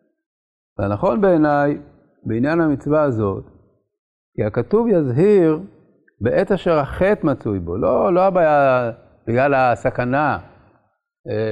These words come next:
בגלל זה התורה אומרת, "ונשמרת מכל דבר רע". אלא בגלל ה-, בגלל המציאות האנושית, שבדרך כלל במחנה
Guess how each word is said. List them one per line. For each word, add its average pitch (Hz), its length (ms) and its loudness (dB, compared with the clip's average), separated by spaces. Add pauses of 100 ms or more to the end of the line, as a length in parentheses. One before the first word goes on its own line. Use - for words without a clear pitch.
בגלל 113 220 -4
זה 131 220 0
התורה 143 280 0
אומרת, 131 280 0
"ונשמרת 120 420 -4
מכל 113 340 -4
דבר 101 280 -2
רע". 85 100 -6 (720)
אלא 202 280 2 (920)
בגלל 143 440 2
ה-, 175 540 4 (1500)
בגלל 131 280 2
המציאות 180 680 0
האנושית, 143 1200 0 (440)
שבדרך - 1700 -2
כלל 180 280 2
במחנה 131 720 2